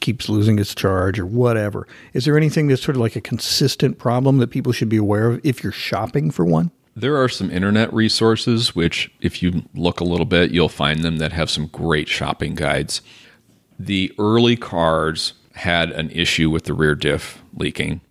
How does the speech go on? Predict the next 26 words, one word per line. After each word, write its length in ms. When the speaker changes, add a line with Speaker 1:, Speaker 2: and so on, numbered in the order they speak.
Speaker 2:
That 180
got 200
sorted 460
out 220
real 220
quick. 440
Speaker 1:
Okay. 220
Speaker 2:
They 120
really 540
go 200
through 200
water 280
pumps. 380
Speaker 1:
Okay. 220
Speaker 2:
My 60
car 440
at 120
sixteen 460
years 220
old 280
has 340
thirty-three 920
thousand 440
miles 400
on 180
it, 140